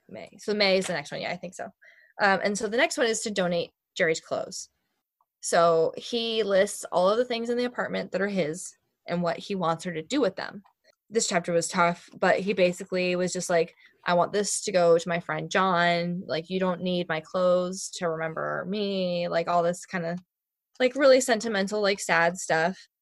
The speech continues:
I think at this point she notices that, like, her garden outside her ya-, in her house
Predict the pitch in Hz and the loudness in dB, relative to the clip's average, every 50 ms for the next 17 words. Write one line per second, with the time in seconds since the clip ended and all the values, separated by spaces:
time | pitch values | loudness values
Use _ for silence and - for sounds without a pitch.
0 | _ _ 208 214 208 - 311 359 381 277 233 233 233 226 - - 277 285 294 - | _ _ -4 -4 -2 -4 -2 -2 -2 0 2 2 2 2 0 -2 -2 -2 -2 -2
1 | - 220 185 180 180 202 - - 254 247 247 - 123 - 196 196 - 214 220 202 | -2 0 0 0 0 0 -2 -4 -4 -4 -4 -2 0 0 -2 -2 -2 -4 -6 -6
2 | - - 156 151 160 175 202 254 294 311 320 - - - - - - 277 285 302 | -4 -2 2 4 4 4 2 0 -4 -4 -4 -2 -2 -2 -2 -2 0 2 2 4
3 | 302 320 349 359 359 - _ _ _ - 214 190 190 185 175 - - _ - 196 | 4 4 2 2 0 -6 _ _ _ -4 -4 -2 0 0 -2 -2 -2 _ -4 -4
4 | 175 160 175 190 175 180 196 185 220 302 320 - - - - - | -4 -6 -8 -12 -6 -2 0 0 0 0 -2 -6 -10 -12 -14 -16